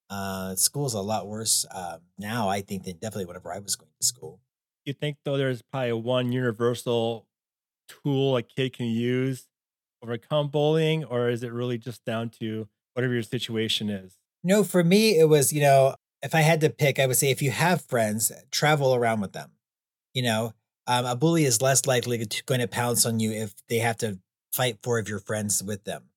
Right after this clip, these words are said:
Speaker 1: Unfortunately, <laughs> if you're a kid who's bullied a lot, a lot of times you don't have friends. So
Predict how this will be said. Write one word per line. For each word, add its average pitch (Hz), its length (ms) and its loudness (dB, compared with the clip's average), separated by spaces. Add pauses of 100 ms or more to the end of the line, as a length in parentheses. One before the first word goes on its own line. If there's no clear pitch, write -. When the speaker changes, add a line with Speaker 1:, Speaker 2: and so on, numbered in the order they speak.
(140)
Speaker 1:
Unfortunately, 123 880 0 (280)
<laughs> 131 140 -2 (160)
if 139 160 0
you're 143 180 6
a 131 80 2
kid 139 240 0
who's 123 200 4
bullied 135 360 2
a 107 60 0
lot, 104 280 -2 (340)
a 123 60 -2
lot 131 180 6
of 131 80 0
times 123 280 0
you 127 80 4
don't 123 160 -2
have 143 260 2
friends. 92 420 -4
So 107 460 2